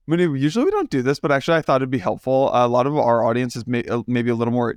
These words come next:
deep into the eth game. So I'm gonna give a little background on what you guys have been building, and I'd love for you to ju-, like, I think it just as a helpful primer, and then correct me if I'm wrong, obviously, and then we can jump into all things ordinals, on-chain activity on Bitcoin and stuff. But my understanding is that,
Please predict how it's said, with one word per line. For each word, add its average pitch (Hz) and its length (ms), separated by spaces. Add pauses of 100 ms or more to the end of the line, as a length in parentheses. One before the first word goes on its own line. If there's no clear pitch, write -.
(160)
deep 120 180
into 120 120
the 107 200
eth 113 140
game. 139 260
So 123 400
I'm 131 160
gonna 175 180
give 170 160
a 151 80
little 123 220
background 117 500
on 117 300 (480)
what 123 180
you 127 140
guys 120 180
have 92 80
been 120 160
building, 135 520
and 127 120
I'd 120 160
love 120 220
for 151 120
you 117 260
to 113 380 (600)
ju-, 135 220
like, 123 200
I 120 80
think 131 160
it 131 120
just 113 180
as 117 140
a 113 60
helpful 117 260
primer, 113 360
and 143 80
then 117 220
correct 117 300
me 127 60
if 120 100
I'm 113 140
wrong, 110 200
obviously, 123 340
and 139 100
then 120 120
we 117 100
can 120 160
jump 113 220
into 113 140
all 113 120
things 117 300
ordinals, 113 580
on-chain 117 380
activity 113 360
on 110 120
Bitcoin 117 320
and 117 100
stuff. 127 300
But 117 140 (340)
my 127 240
understanding 131 560
is 117 120
that, 113 240